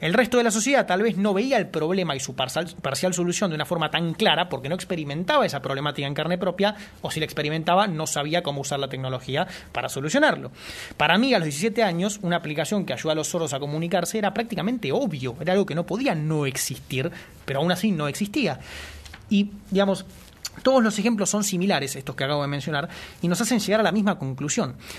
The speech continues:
¿Cuánta innovación nos perdimos y cuánta más nos estaremos perdiendo por nuestros sesgos, por no saber ponernos en el lugar del otro,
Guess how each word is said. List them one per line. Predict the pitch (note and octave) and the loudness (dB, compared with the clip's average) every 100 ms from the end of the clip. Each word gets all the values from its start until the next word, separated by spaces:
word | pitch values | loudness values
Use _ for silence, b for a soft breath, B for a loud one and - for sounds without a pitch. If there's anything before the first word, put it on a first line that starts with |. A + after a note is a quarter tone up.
| B B B B | B B B B
¿Cuánta | D#4+ E4+ D4+ | 4 4 4
innovación | G3+ F3+ F3+ - C4+ C4+ | 4 2 2 0 0 2
nos | G3 | 0
perdimos | - D3+ A3 E3+ D#3+ - - - | 0 2 2 2 0 -4 -8 -6
y | C#3+ | 0
cuánta | F#3+ A3+ G#3 | 4 4 4
más | G3 G3+ | 2 2
nos | - | 0
estaremos | C3 D3 F#3+ - | -2 0 0 0
perdiendo | C#3+ E3+ D3+ C#3 F#3+ B B | 0 2 0 -2 -6 B B
por | D3+ E3 | 0 2
nuestros | E3 F#3 F3 | 2 0 2
sesgos, | D#4 - C3+ A2+ - B B - | 0 0 -4 -6 -10 B B 0
por | F3 | 4
no | C4 | 4
saber | C4 C#4 G3+ | 4 4 2
ponernos | G#3 B3+ D4 C4 F3 | 0 0 0 -2 -2
en | D#3 | -2
el | |
lugar | D3 D#3+ B3 | 0 2 2
del | F#3 F#3+ | 2 2
otro, | A3 C#3+ F3+ | 0 0 -4